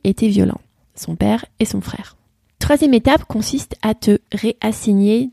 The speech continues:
tes peurs, te les réattribuer. En te disant des mots tels que « cette peur, c'est ma peur », et dégager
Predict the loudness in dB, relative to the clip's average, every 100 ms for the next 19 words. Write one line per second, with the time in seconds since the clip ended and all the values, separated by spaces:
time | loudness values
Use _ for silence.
0 | -4 -4 0 4 4 2 -6 -6 0 2
1 | 2 2 0 -2 -4 -2 -4 -6 _ _
2 | _ _ _ -20 -20 -20 -20 -20 _ _
3 | _ _ 2 2 -2 0 2 4 2 4
4 | 4 2 -2 -2 -4 -4 -2 -2 -2 -2
5 | -2 -2 0 2 2 -2 -14 _ _ _
6 | _ _ _ _ _ _ _ 0 0 2
7 | 4 4 4 4 2 0